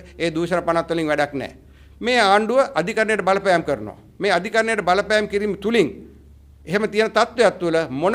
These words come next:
දූෂණ විරෝධී, ලෝකයේ හොඳම දූෂණ විරෝධී පනත ගෙනාවත් ඒකෙන් වැඩක් වෙන්නේ නැති බව කවුරුත් දන්නවා. දෙදහස් පහළොව දහනමය රජයේ කාලේ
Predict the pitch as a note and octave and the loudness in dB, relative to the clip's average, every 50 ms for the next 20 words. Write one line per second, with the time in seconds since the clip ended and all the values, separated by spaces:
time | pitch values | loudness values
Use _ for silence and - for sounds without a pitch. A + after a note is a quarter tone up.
0 | B3 A#3 G3+ A3 G#3+ - G#3+ G3+ G3 F#3 F#3+ F3+ F3+ E3+ D#3+ D3+ C#3+ D3+ E3+ G3+ | 2 2 2 0 0 0 0 0 0 0 2 0 0 0 0 0 0 2 2 2
1 | A3+ G#3 A#3 A#3 G#3+ D#3+ F#3 G#3+ C4+ C4+ C4 A3+ A#3 G#3+ G3+ G#3+ G#3 G3+ G3 G3 | 2 4 4 2 4 2 2 2 2 2 2 2 0 0 0 0 2 2 2 2
2 | G3 F#3+ F#3+ F3+ F3+ F3 E3+ F3 E3 E3 E3 D#3+ D#3 D3+ D3+ D3+ - - - - | 0 -2 -2 -2 -2 -2 -2 -2 -4 -2 0 0 0 0 0 -2 -4 -10 -20 -20
3 | - - D3 D#3 D3 E3 D#3+ D3 C#3+ C#3+ D3 D3 C#3+ D3 D3 C#3+ C#3 C3+ C3+ C#3 | -14 -8 -6 -6 -4 -4 -4 -4 -4 -2 -2 -4 -4 -4 -6 -6 -6 -6 -6 -4
4 | C3+ C3+ C#3 C3+ C3+ C3 C3 B2+ A2+ A2+ A#2+ A#2 A2 G#2+ F#2 F#2+ - - - - | -4 -4 -2 -2 -4 -4 -4 -6 -6 -6 -6 -6 -6 -8 -12 -14 -18 -20 -20 -20
5 | - - _ - B2 D3 D#3 E3+ F3 E3+ - - D#3 C#3 D#3+ D#3+ E3 E3 D#3+ D3+ | -20 -20 _ -6 -4 0 2 2 2 2 0 -4 -2 0 0 0 2 0 0 -2
6 | - - - - C#3+ D3 D3+ D3+ D3+ D3 D3+ D3 C#3 C3+ C3+ C#3 D3 C#3 - D3+ | -4 -10 -14 -8 -4 -2 -2 -2 0 -2 -2 -2 -2 -2 -2 -2 -4 -2 0 0
7 | C3+ C#3 D3 D3+ | 0 0 0 -4